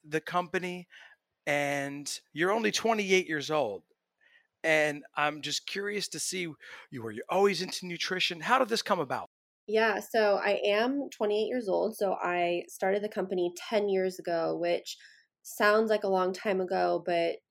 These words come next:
Speaker 2: it's really flown by. Um, so I was eighteen years old when I started out of my one-bedroom apartment. And at the time I was going to school, um, I've always really been interested in business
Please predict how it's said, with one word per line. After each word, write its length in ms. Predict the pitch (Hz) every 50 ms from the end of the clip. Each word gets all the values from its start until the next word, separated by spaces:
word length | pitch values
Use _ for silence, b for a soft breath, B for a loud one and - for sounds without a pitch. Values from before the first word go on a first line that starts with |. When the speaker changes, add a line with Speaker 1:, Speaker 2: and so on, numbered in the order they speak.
| -
Speaker 2:
it's 320 | 190 180 180 180 - - 180
really 340 | 160 180 185 175 175 175 175
flown 560 | - - - - 180 175 170 170 165 170 165
by. 480 | 160 156 156 160 160 165 180 202 208 - -
Um, 240 | 180 170 170 170 175
so 160 | - - 190
I 40 | 190
was 100 | 220 - -
eighteen 340 | 196 196 202 196 - 220 214
years 260 | 208 202 202 196 190
old 200 | 190 180 180 180
when 100 | 190 180
I 80 | 180 180
started 560 | 185 - - 180 175 170 170 175 175 175 170 170 b b b b b b b _ -
out 140 | 185 185 185
of 80 | 185 190
my 160 | 190 180 180
one-bedroom 560 | 175 175 175 175 175 175 180 180 - 180 175
apartment. 680 | 170 - - 180 170 - - 170 170 165 165 165 - -
And 100 | - 180
at 140 | 175 175 170
the 80 | - 196 - -
time 360 | - 196 196 196 190 196 185
I 80 | 180 170
was 160 | 165 - -
going 220 | - 190 190 185
to 40 | 180
school, 720 | 180 - - - _ 190 196 185 180 175 170 175 175 180 - -
um, 260 | 180 180 175 170 175
I've 120 | 175 190 -
always 360 | - 196 196 208 226 220 214
really 220 | 202 196 185 185
been 140 | 180 196 185
interested 380 | - 170 175 180 175 - 175 170
in 140 | 165 165 -
business 560 | - 175 175 175 175 175 175 175 185 185 -